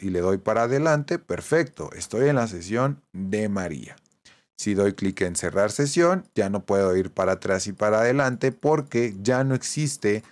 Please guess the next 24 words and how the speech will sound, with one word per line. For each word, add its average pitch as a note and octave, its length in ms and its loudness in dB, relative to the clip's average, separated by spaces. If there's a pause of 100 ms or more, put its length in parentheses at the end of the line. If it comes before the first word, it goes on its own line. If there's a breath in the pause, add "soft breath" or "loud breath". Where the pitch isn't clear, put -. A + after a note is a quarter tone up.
(160 soft breath)
mi A#2 180 2
sesión F#2 600 -2 (180)
para F2 300 0
María. C#2 480 -10 (1200)
Perfecto. G2+ 640 -4 (420 soft breath)
Pues D3 320 2
tenemos B2 640 -2
ahora G#2 380 2
sí G#2 260 -4
ya G#2 280 0
nuestro, G2+ 840 0
digamos F#2 640 -2
que, G2 480 -2
login G#2 640 2
completo. G2+ 640 0 (380 loud breath)
Ya G2+ 280 0
pudimos G2 680 -2
agregar G#2 480 4
un F2+ 120 0
usuario, C3+ 720 2 (120)
pudimos F2+ 640 2
loguear F#2 600 2
un F#2+ 140 -2
usuario B2+ 640 2